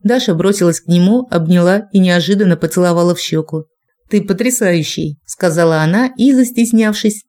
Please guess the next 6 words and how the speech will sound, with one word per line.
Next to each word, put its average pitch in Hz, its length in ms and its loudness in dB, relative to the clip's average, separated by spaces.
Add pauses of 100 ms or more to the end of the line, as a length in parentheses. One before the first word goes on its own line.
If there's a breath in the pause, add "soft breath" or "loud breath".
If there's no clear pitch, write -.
юркнула 190 540 0
на 170 120 2
переднее 160 440 0
сиденье 170 540 0
Катерининой 156 600 0
машины. 151 540 -4